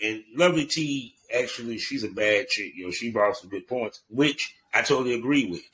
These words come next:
Actually, probably would have said the same thing. The fellas,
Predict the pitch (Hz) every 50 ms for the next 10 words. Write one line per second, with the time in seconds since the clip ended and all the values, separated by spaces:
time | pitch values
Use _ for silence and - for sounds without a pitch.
0 | _ - - - - - _ _ - 139 151 139 139 - 147 143 135 127 120 113
1 | - - 135 120 117 113 - 123 117 117 117 - 156 131 90 82 - _ _ _
2 | _ _ _ _ _ _ _ _ _ _ _ _ _ _ _ _ _ _ _ -
3 | 104 - - 165 185 196 190 180 170 143 131 110 - - - -